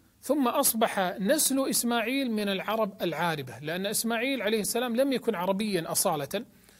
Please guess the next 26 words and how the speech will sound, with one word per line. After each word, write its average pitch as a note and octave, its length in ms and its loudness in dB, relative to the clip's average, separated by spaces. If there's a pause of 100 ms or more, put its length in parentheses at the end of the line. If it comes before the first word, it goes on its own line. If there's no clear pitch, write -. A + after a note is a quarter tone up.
(160)
كان B3 320 2
من A3+ 180 2
نسل C#4 300 0
أبيه C4 500 0
إبراهيم، A3 500 2 (320)
وإبراهيم G3 520 0
كان G#3+ 280 2
يتكلم G3+ 540 -2
بالسريانية F3 680 -2
أو F3+ 240 0
العبرانية E3 640 -2
في F#3 280 -8
الشام، A#3 380 -2 (680)
لكن A#3 480 0 (160)
ذرية G3+ 720 0
إسماعيل، E3 560 -2
وكذلك A3 520 0
إسماعيل A3 540 0
عليه F#3+ 160 2
السلام D#3+ 380 -2 (200)
كما F#3 180 0
يقول F#3+ 200 0
النبي F#3+ 160 0
عليه F3+ 100 -2
الصلاة F3+ 280 -2
والسلام: F3+ 400 0